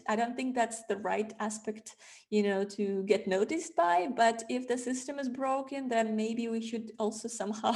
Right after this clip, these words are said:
<laughs> adjust to that system. Um, and what I thought about is maybe that even if you think that you don't have two years of experience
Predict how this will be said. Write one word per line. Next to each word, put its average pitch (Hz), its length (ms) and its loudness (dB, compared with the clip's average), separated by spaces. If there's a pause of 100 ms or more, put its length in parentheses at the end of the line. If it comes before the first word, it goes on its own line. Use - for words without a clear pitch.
<laughs> - 80 -6
adjust 247 600 0
to 320 80 2
that - 260 4
system. 285 500 -6 (640)
Um, 208 720 6 (120)
and 233 180 2
what 247 140 4
I 262 120 4
thought 294 260 0
about 208 360 4
is 214 140 0
maybe 269 240 -4
that 285 240 -4 (260)
even 277 380 2
if 220 320 0
you 233 260 0
think 220 640 -2
that 214 180 -4 (300)
you 247 80 2
don't 262 140 6
have 254 180 2
two 247 100 -2
years 233 220 0
of - 80 -12
experience 226 640 -4